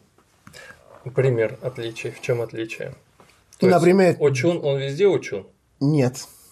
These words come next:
Speaker 1: Мгм.
Speaker 2: Например, Очун, например, да, это Йоруба.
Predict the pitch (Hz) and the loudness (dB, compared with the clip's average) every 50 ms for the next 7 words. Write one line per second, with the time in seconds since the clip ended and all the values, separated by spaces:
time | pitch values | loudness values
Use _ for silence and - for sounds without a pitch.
0 | _ _ _ _ _ 135 113 113 117 123 127 _ _ _ 262 196 165 143 139 131 | _ _ _ _ _ -12 -12 -12 -12 -16 -16 _ _ _ -8 -4 -2 0 0 0
1 | 120 123 135 135 139 131 123 - - - 135 139 139 - - 180 214 220 185 147 | 0 0 0 2 2 2 0 -2 -2 0 0 0 0 2 4 4 6 6 4 4
2 | 143 143 139 139 131 120 131 147 175 190 - - - - 143 156 165 170 170 151 | 2 0 0 0 0 2 4 4 4 4 4 2 0 2 4 4 4 4 2 2
3 | 135 117 113 113 - | 0 -2 -4 -6 -6